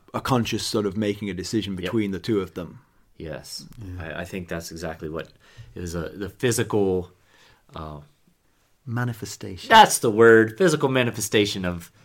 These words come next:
Speaker 2: him at that moment deciding, "I'm now Dany's sworn sword."
Speaker 1: Right, yeah. So she's really doing a good job of learning to command the Khalasar.
Speaker 2: Yeah.
Speaker 1: They, they, they do what she says. I'm not sure,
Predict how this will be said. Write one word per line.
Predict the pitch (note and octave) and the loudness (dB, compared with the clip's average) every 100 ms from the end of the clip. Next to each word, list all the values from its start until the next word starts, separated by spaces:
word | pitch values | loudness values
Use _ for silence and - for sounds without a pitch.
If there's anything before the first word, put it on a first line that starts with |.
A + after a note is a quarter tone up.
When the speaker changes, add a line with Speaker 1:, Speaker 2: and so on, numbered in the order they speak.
| _ | _
Speaker 2:
him | A2+ G2+ F#2 F2 - | -2 0 -2 -6 2
at | A#2 A#2 | 2 6
that | A#2+ A2+ | 4 6
moment | A#2 G#2+ G2 | 2 2 0
deciding, | G2+ - G2 F#2 E2+ E2+ - - - - - | -2 0 0 0 -2 -6 -12 -20 -20 -10 -6
"I'm | F2 E2+ | -4 -2
now | E2+ F#2 G2 | -2 -2 -4
Dany's | G2 C3 B2 F2 | -2 -2 0 -2
sworn | - E2+ E2 F#2+ | -4 -6 -6 -4
sword." | E2+ D#2+ D#2+ | -4 -2 -4
Speaker 1:
Right, | F#2 - - | -8 -18 -14
yeah. | G2+ G2+ - - - - - | -14 -14 -18 -20 -20 -20 -10
So | - | -2
she's | D3 G3+ F#3+ | 4 6 8
really | E3+ D3 - - | 8 6 -6 2
doing | D#3+ D3 | 6 8
a | |
good | C3+ | 8
job | C3+ B2+ | 8 8
of | A#2 | 8
learning | C3 B2 | 8 6
to | A2 | 0
command | - C3 C#3+ A#2+ | 2 6 8 6
the | |
Khalasar. | - A2+ F#2+ - G2+ F2 G2+ | 0 -2 -2 -4 -4 -2 -2
Speaker 2:
Yeah. | E3+ G#3 A2 | 0 0 0
Speaker 1:
They, | A#2 | 0
they, | A#2 A#2+ | 0 2
they | B2 | 2
do | A#2 C3 | 6 8
what | B2 G#2 | 8 6
she | - | 0
says. | G#2+ - B2+ G#2 G2+ | -4 2 2 2 -2
I'm | A2+ | -2
not | A#2+ | -2
sure, | - A#2+ A2+ | 4 6 6